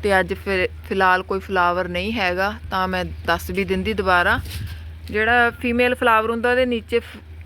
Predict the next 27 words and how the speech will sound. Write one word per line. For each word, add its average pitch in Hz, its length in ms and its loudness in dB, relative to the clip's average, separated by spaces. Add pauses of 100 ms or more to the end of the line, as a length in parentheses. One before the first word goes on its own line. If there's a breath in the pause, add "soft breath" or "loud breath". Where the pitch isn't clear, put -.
(160)
ਹਲਕਾ 214 340 2
ਜਿਹਾ 254 100 4
ਫਰੂਟ 214 360 -2 (440)
ਦੀ 196 160 -6
ਸ਼ੇਪ 202 320 0
ਬਣੀ 170 300 -2
ਹੁੰਦੀ 156 220 -8
ਆ, 156 140 -8
ਔਰ 190 140 4
ਜਿਹੜਾ 220 220 2
ਮੇਲ 202 260 0
ਫਲਾਵਰ 202 400 2
ਹੁੰਦਾ 202 220 -2
ਉਹ 233 80 -4 (100)
ਪੂਰਾ 226 220 0
ਫੁੱਲ 196 300 0
ਬਣਦਾ 156 400 -2
ਏ। 156 120 -8 (540 loud breath)
ਤਾਂ 196 120 2
ਇਹਨਾਂ 202 200 2
ਦੋਨਾਂ 190 280 0
ਦੀ 208 100 0
ਇਹੀ 202 180 0
ਪਹਿਚਾਣ 185 460 0
ਆ। 208 80 2
ਜਿਸ 196 240 -2
ਦਿਨ 220 300 0